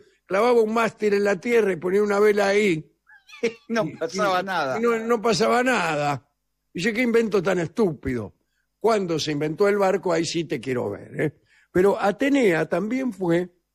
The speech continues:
Speaker 1: la primera en enseñar la ciencia de los números y todas las artes femeninas, digamos, siguiendo ese prejuicio, eh, de Robert Graves,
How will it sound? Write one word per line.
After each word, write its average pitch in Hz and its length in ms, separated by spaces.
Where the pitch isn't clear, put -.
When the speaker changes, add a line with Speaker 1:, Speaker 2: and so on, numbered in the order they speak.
Speaker 1:
la 175 240
primera 240 500
en 202 120
enseñar 175 840
la 156 180
ciencia 196 500
de 156 100
los 143 160
números 139 600
y 151 120
todas 226 280
las 170 180
artes 160 500
femeninas, 160 1000
digamos, 135 560
siguiendo 123 520
ese 117 180
prejuicio, 120 920
eh, 90 500
de 127 120
Robert 120 360
Graves, 113 440